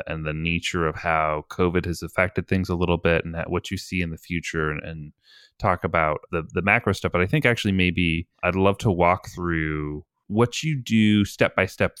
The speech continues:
for filmmakers, you know, who have their, their films completed. And then, then maybe that, some of that information will shake out, and then we'll probably finish out the, the episode with, with those big picture conversations. But so,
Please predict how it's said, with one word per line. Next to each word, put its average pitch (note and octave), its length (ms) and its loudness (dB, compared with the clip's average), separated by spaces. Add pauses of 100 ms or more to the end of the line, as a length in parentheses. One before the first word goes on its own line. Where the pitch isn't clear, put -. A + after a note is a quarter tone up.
(140)
for G#2 200 6
filmmakers, F#2 1080 -2 (500)
you F#2+ 140 2
know, D#2+ 100 2
who E2+ 160 0
have G2+ 260 2
their, F#2+ 220 2
their F#2 180 0
films E2+ 480 -4
completed. E2+ 440 -4
And D#2 120 -8
then, E2 200 -4
then F#2 260 0
maybe E2+ 220 2
that, D#2+ 260 0
some C#3+ 160 2
of B2+ 60 4
that A2+ 220 4
information F#2+ 500 -2
will D#2+ 80 -4
shake - 320 -4
out, D2 240 2
and D#2 180 -6
then D2 240 -6 (320)
we'll - 80 -2
probably D2 420 -2
finish - 380 -8
out - 160 -4
the, - 240 -2 (200)
the - 100 -2
episode - 420 -6
with, - 380 -6 (200)
with G#2 120 -6
those F#2 180 -4
big - 160 -4 (140)
picture - 200 -8
conversations. - 680 -10
But - 180 0
so, F#2+ 320 4